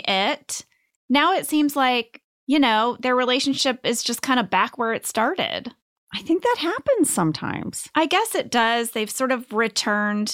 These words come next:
Speaker 1: to their old roles,
Speaker 2: Mm-hmm.
Speaker 1: their
Speaker 2: I
Speaker 1: routines.
Speaker 2: Well, then Michael has this kinda depressing talking head where he says, "At Dunder Mifflin, there is a very strict no lunch with the boss policy, and I don't know who instituted it."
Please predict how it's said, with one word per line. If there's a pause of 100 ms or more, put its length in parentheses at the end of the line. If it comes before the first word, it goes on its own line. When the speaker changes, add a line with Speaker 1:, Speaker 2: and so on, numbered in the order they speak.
Speaker 1:
to
their
old
roles,
Speaker 2:
Mm-hmm. (440)
Speaker 1:
their
Speaker 2:
I
Speaker 1:
routines. (360)
Speaker 2:
Well,
then
Michael
has
this (120)
kinda
depressing
talking
head
where
he
says, (300)
"At
Dunder
Mifflin,
there
is
a
very
strict
no
lunch
with
the
boss
policy, (300)
and
I
don't
know
who
instituted
it."